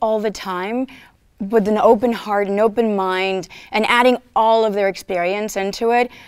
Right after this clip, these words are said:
um, it made me always wanna be a part of the pack. What kind of training did you have to do for the part? Ooh,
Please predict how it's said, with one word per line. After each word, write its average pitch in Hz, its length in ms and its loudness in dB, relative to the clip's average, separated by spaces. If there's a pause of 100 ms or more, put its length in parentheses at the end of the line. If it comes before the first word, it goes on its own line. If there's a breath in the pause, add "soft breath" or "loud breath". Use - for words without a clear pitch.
(160 loud breath)
um, 196 460 2
it 202 80 4
made 208 280 4
me 202 140 0
always 185 380 0
wanna 175 220 -4
be 175 160 -4
a 170 60 -2
part 175 260 -10
of 170 60 -10
the 175 80 -10
pack. - 400 -16 (1800 loud breath)
What 254 220 4
kind 285 280 4
of 269 100 4
training 226 600 2
did 196 180 -4
you 220 100 0
have 196 400 4
to 196 120 -4
do 185 280 2
for 180 160 -6
the 175 80 -2
part? 170 380 -2
Ooh, 214 460 4